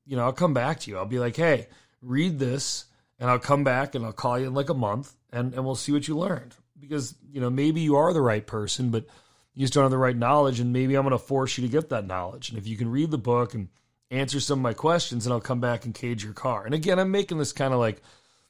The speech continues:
the rules are gonna change, right? It's my game, it's my rules, it's my race car Santa Claus. I'm gonna do it my way. But, you know, you might wanna start with, uh, The Unfair Advantage by Mark Donohue. That's kinda like the, uh, that's like the book for,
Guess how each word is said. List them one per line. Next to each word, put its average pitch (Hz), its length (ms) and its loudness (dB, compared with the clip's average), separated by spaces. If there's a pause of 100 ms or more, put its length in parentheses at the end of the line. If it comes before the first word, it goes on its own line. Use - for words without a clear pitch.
(100)
the 135 80 0
rules 180 260 6
are 156 40 0
gonna 123 140 4
change, - 540 -4
right? 107 160 0
It's 107 140 -6
my 123 240 2
game, 120 340 0
it's 104 120 -6
my 120 160 2
rules, 113 440 0
it's 95 100 -10
my 113 140 0
race 123 300 0
car 117 180 -2
Santa 104 320 -6
Claus. 104 320 -8
I'm 107 60 -8
gonna 107 80 -8
do 123 100 0
it 113 40 -6
my 110 220 -2
way. 120 320 0 (1080)
But, 147 480 2 (460)
you 147 100 2
know, 147 60 8
you 147 80 8
might 156 140 8
wanna 160 160 4
start 139 320 2
with, 127 280 -2
uh, 120 220 2
The 120 180 2
Unfair 131 320 2
Advantage 117 400 0
by 110 60 -4
Mark 104 260 -2
Donohue. 90 480 -6 (240)
That's 117 240 -4
kinda 151 300 0
like 135 240 2
the, 110 320 -2
uh, 101 240 -6 (640)
that's 135 220 -2
like 131 140 4
the 139 340 2
book 120 540 0 (360)
for, 104 560 -2